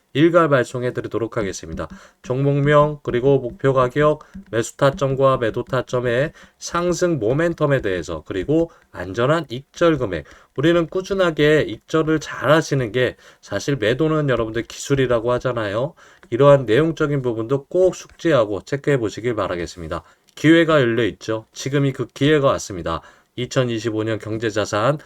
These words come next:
꾸준하게 살펴보시다가 여러분들 내용이 맞아 들어가실 때 조금씩 매수와 매도를 반복하면서 수익 만들어가 보시길 바라겠습니다. 당연히 영상 시청하시는 모든 분들에게 다 백 퍼센트 무료로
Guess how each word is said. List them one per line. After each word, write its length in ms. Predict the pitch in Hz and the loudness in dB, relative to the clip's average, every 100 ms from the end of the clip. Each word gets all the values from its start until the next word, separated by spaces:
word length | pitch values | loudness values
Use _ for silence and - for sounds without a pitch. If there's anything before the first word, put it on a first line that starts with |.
| - - | -18 -10
꾸준하게 540 | 190 160 160 147 139 143 | -4 -2 2 2 2 -2
살펴보시다가 1000 | - 180 180 156 107 - 90 92 117 90 | -4 -2 0 2 0 -4 -8 -4 -4 -4
여러분들 400 | 95 95 90 87 82 | -4 -4 -6 -10 -4
내용이 420 | 95 147 170 156 | 0 0 0 -2
맞아 400 | 90 87 131 - _ | -4 -2 -2 -4 _
들어가실 560 | 113 139 143 - 87 - | 0 2 2 -2 -8 -4
때 180 | 101 - - _ | -6 -6 -20 _
조금씩 640 | - 113 131 127 170 175 - | -6 -2 -2 0 2 0 -2
매수와 560 | - 98 95 113 123 127 | -4 -4 -2 0 2 2
매도를 540 | 104 85 92 98 127 | -2 -4 -4 -4 -6
반복하면서 920 | - 98 131 135 113 98 87 117 110 - _ | -8 -6 -6 -4 -6 -6 -4 -2 -2 -4 _
수익 340 | - - 165 - | -8 -2 -2 -2
만들어가 420 | 95 95 110 98 92 | -10 -6 -4 -2 -4
보시길 420 | 87 - 143 143 | -6 -6 -4 -2
바라겠습니다. 680 | 104 92 85 - 82 80 - - _ | -2 -2 -6 -8 -10 -10 -12 -20 _
당연히 540 | - 135 151 160 165 139 | -4 -2 0 2 0 0
영상 280 | 120 135 | 0 0
시청하시는 680 | 139 - 156 151 139 139 143 | -2 -4 -2 -2 0 0 0
모든 380 | 117 123 151 143 | 0 0 0 -2
분들에게 480 | 131 127 117 113 139 | -2 -2 0 0 -2
다 240 | 110 104 - _ - | 0 -4 -4 _ -8
백 180 | 117 | -6
퍼센트 420 | - 131 123 120 139 | -2 -2 -2 -4 -4
무료로 600 | 113 147 131 135 175 | 0 0 4 4 2